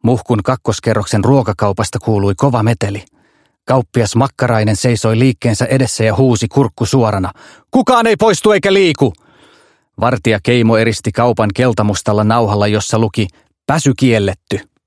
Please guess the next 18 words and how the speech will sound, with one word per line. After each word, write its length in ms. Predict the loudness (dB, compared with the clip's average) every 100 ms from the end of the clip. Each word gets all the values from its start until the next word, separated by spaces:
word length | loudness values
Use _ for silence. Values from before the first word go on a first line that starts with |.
| _ _ _ _ -4
Siinä 220 | -2 -2
piti 220 | -2 -2
tietenkin 400 | 0 -2 -2 -2
lukea 280 | -2 0 -2 0
"Pääsy 340 | -2 -2 -4
kielletty", 480 | -4 -2 -2 -4 -2
mutta 300 | -2 -2 -4
"Päsy 240 | -2 -2 -2
kielletty" 420 | 0 0 0 -2 0
nauha 300 | 0 0 0
oli 120 | 0
paljon 280 | 0 0 0
halvempaa. 580 | 0 -2 -4 -4 -4 -6 _ -20 -20 -20 _ -2
Keimo 340 | 0 2 0
oli 200 | 0 -2 0
hyvin 320 | 2 2 0
tarkka 380 | 0 -2 -2 -2
rahasta. 480 | -2 -4 -8 -12